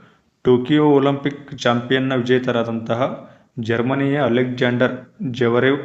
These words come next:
ಅವರನ್ನು ಸೋಲಿಸುವ ಮುಖಾಂತರ ಎರಡು ಸಾವಿರದ ಇಪ್ಪತ್ನಾಲ್ಕನೇ ಸಾಲಿನ ಫ್ರೆಂಚ್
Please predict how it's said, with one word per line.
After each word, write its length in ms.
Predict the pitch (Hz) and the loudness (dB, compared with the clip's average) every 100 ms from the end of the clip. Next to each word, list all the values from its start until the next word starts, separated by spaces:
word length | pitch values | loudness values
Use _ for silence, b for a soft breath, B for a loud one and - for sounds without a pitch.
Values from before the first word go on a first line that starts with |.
| - | -2
ಅವರನ್ನು 280 | 120 120 120 | -2 0 -2
ಸೋಲಿಸುವ 400 | 123 120 117 117 | -2 -2 -2 -4
ಮುಖಾಂತರ 440 | 117 147 156 135 | -4 -6 -6 -4
ಎರಡು 200 | 113 113 | -2 -2
ಸಾವಿರದ 260 | 131 123 - | -2 -4 -4
ಇಪ್ಪತ್ನಾಲ್ಕನೇ 640 | 123 120 117 117 123 127 | -6 -4 -6 -4 -4 -4
ಸಾಲಿನ 340 | 120 110 107 156 - - | -4 -4 -6 -8 -12 -8
ಫ್ರೆಂಚ್ 380 | 123 123 135 | -4 -4 -6